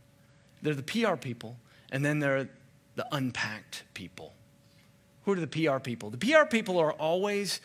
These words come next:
on the lookout. They're always, they're always projecting what they want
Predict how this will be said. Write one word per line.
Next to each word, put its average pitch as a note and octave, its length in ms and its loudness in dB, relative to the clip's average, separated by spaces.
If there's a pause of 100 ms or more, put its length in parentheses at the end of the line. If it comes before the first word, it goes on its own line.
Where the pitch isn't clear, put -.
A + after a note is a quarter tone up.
(380)
on D3+ 160 2
the D#3+ 100 2
lookout. D3+ 540 2
They're D3+ 200 2
always, E3+ 320 2 (280)
they're C#3 140 0
always F3 520 -2 (180)
projecting B2 880 -2 (680)
what C3 220 -2 (140)
they E3+ 260 4
want E3 380 0